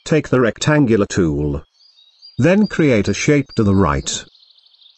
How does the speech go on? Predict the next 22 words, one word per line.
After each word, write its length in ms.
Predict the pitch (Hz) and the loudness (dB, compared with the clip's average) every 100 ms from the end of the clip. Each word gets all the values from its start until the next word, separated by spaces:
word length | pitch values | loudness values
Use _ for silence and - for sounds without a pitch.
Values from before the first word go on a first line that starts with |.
| - _ _ - | -20 _ _ -8
Then 240 | 113 151 | -2 2
adjust 380 | 160 104 120 - - | 2 2 0 -2 -6
the 100 | 117 | -2
shapes 460 | - 147 139 - | 0 0 -2 -2
and 140 | 120 113 | -2 0
put 140 | - 143 | -2 -2
them 180 | - 143 | 0 2
in 120 | 139 | 4
the 120 | 135 127 | 4 2
right 260 | 123 120 - | 2 0 -4
place. 560 | 92 78 71 - - - _ _ - _ _ _ _ _ _ _ _ _ _ _ _ - _ _ _ _ _ _ _ _ _ _ _ | -2 -2 -4 -8 -12 -14 _ _ -20 _ _ _ _ _ _ _ _ _ _ _ _ -20 _ _ _ _ _ _ _ _ _ _ _
Zoom 260 | - 123 113 | -2 2 2
out. 380 | 85 69 - - _ _ _ _ | 0 -4 -10 -14 _ _ _ _
Now 280 | - 131 143 | -2 0 0
again 400 | 120 143 147 143 | 0 0 2 2
make 240 | 151 190 - | 2 0 -2
some 260 | - 160 | -2 0
adjustments 880 | 151 117 147 147 - 110 113 107 - | 2 0 0 -4 -6 -2 -2 -4 -4
to 120 | 101 | -4
the 120 | 95 | -4
camera 400 | - 110 101 104 | -2 0 0 0
shape. 340 | 104 - 101 | -2 -2 -2